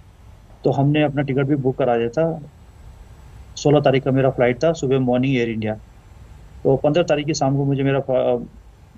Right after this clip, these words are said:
passport मिला। उससे भी मुझे बहुत tension था, क्योंकि passport क्या हुआ कि Ministry of Interior बहुत ज़्यादा busy था इस पूरे, ए, जो चल रहा था यहाँ पे, तो passport में काफ़ी time लग गया visa लगने में।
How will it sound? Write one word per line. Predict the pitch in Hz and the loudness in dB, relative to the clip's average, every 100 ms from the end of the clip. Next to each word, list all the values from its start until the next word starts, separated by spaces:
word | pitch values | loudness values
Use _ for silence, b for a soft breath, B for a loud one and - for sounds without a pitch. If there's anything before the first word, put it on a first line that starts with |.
| 143 | -6
passport | 135 127 147 | -2 -2 -2
मिला। | 131 143 | 0 0
उससे | 143 143 147 | -2 -4 -6
भी | 139 | -2
मुझे | 139 135 | -2 0
बहुत | 113 123 | -2 -2
tension | 123 131 | -2 -2
था, | 131 | -4
क्योंकि | 135 131 | -4 -6
passport | 139 127 120 139 135 | -2 -2 -2 -4 -4
क्या | 139 | -2
हुआ | 135 135 | -2 -2
कि | 143 | -4
Ministry | 135 131 - 139 | -2 -2 -4 -4
of | 131 | -4
Interior | 131 139 120 | -2 -2 -2
बहुत | 131 | -4
ज़्यादा | 131 135 135 | -2 -2 -4
busy | 120 120 | -6 -10
था | 127 156 165 | -4 -4 -4
इस | 135 - - - - - - | -10 -14 -20 -20 -20 -20 -4
पूरे, | 139 135 131 - - - | 0 2 0 -4 -20 -4
ए, | 131 120 | -2 -2
जो | 113 131 | 0 2
चल | 123 135 | 2 0
रहा | 127 131 | 0 0
था | 139 | 0
यहाँ | 131 | 0
पे, | 160 - - - - | -2 -6 -18 -20 -16
तो | 123 | -6
passport | 131 123 151 131 | 0 0 0 -2
में | 143 | -2
काफ़ी | 131 | -2
time | 147 127 127 | 0 0 0
लग | 117 | 0
गया | 127 | -2
visa | 120 117 | -2 -2
लगने | 117 113 | -2 -2
में। | 110 | -6